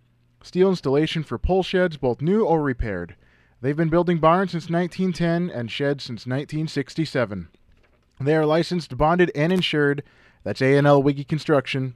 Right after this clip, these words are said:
Go ahead and give them a call at seven six three, two eight six, one three seven four. That number again, seven six three, two eight six, one three seven four for A N L Wiggy Construction.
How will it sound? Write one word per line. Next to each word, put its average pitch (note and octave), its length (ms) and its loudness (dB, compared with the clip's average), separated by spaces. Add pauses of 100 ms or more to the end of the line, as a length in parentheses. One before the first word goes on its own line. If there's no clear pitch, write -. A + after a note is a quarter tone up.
(140)
Go D3 140 6
ahead E3+ 180 6
and D#3+ 80 2
give E3+ 160 2
them F3 140 4
a D#3 40 2
call D3+ 280 4
at A2 80 -2
seven D#3+ 320 2
six - 260 -4
three, C#3 400 2 (380)
two A3 240 4
eight F#3 180 6
six, - 480 0 (220)
one E3+ 320 4
three C3+ 340 0
seven A2 320 -2
four. E3+ 440 2 (500)
That A#2 160 -2
number B2 240 2
again, C3 300 2
seven C3+ 340 4
six - 260 -8
three, D#3+ 440 2 (320)
two F3+ 240 6
eight E3+ 160 4
six, - 480 0 (160)
one G3 220 2
three F3 180 0
seven D3+ 320 2
four B2+ 560 2
for A2 240 0
A D3+ 160 2
N F3 120 2
L E3 240 6
Wiggy D#3 280 0
Construction. A#2 720 -4